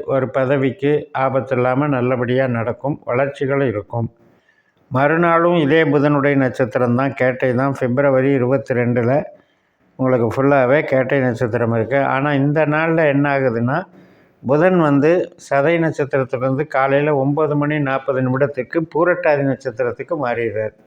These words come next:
அப்ப குருவை போல செயல்படக்கூடிய புதனாக இருக்கிறதுனால, இன்னைக்கு வந்து நமக்கு நாலாம் இடம், உறவினர் வருகை, பொருள் வாங்குறது, வீட்டுக்கு தேவையான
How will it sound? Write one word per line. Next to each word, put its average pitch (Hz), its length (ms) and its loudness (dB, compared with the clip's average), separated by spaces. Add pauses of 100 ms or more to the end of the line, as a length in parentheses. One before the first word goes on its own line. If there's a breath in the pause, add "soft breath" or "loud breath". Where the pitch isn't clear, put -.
(640 soft breath)
அப்ப 131 220 0 (100)
குருவை 165 360 2
போல 156 260 0
செயல்படக்கூடிய 139 800 0 (100)
புதனாக 139 480 0
இருக்கிறதுனால, 120 600 -2 (840 soft breath)
இன்னைக்கு 160 360 0
வந்து 143 280 0
நமக்கு 135 380 -2 (420)
நாலாம் 143 420 2
இடம், 123 220 0
உறவினர் 135 440 0
வருகை, 120 380 0 (100)
பொருள் 135 320 0
வாங்குறது, 117 440 0
வீட்டுக்கு 120 380 -4
தேவையான 120 440 0